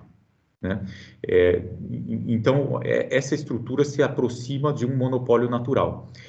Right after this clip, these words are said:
E vejam que o problema se mantém, né? À medida que eu concedi a apenas uma empresa,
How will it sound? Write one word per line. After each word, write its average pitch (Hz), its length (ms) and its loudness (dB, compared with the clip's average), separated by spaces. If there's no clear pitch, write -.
E 127 100 -4
vejam 143 260 2
que - 100 -2
o 156 40 -2
problema 160 640 4
se - 220 -6
mantém, 165 580 0
né? 113 280 -2
À 98 140 -6
medida 107 300 0
que 139 140 0
eu 123 140 4
concedi 135 680 0
a 127 60 6
apenas 123 480 0
uma 160 240 2
empresa, 95 680 0